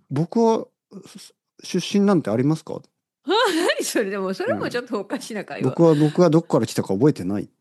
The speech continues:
Speaker 2: ない。そうそうそう。
Speaker 1: そう。
Speaker 2: うん。
Speaker 1: ちなみに僕は、
Speaker 2: それは本当にミステリアスですね。
Speaker 1: そう。ミステリーでしょ？「どこから来たんだろ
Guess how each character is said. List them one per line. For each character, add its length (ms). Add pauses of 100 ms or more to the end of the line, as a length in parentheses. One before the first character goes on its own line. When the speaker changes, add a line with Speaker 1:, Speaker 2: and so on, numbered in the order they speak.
(400)
Speaker 2:
な 180
い。 120 (180)
そ 180
う 40
そ 220
う 60
そ 0
う。 0
Speaker 1:
そ 180
う。 20 (440)
Speaker 2:
う 40
ん。 520 (360)
Speaker 1:
ち 140
な 100
み 80
に 60
僕 60
は、 60
Speaker 2:
そ 40
れ 0
は 40
本 120
当 60
に 420
ミ 100
ス 100
テ 100
リ 140
ア 40
ス 80
で 80
す 40
ね。 80
Speaker 1:
そ 20
う。 20
ミ 80
ス 80
テ 120
リ 60
ー 40
で 40
し 80
ょ？ 160
「ど 140
こ 120
か 120
ら 80
来 100
た 120
ん 100
だ 100
ろ 220